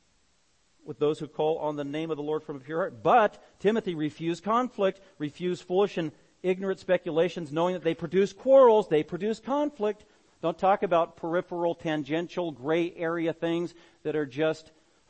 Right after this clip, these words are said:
fodder for the fire of needless conflict in the church, undermining Christian relationships. Don't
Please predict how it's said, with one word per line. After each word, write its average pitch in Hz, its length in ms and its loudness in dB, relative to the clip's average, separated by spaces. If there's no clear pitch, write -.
fodder 170 440 4
for 165 160 -8
the 131 100 -4
fire 165 640 0
of 131 240 -6
needless 156 560 -2
conflict 156 520 -4
in 143 80 -4
the 135 80 -4
church, 127 440 -12
undermining 156 640 0
Christian 143 320 -8
relationships. 127 520 -8
Don't 147 600 0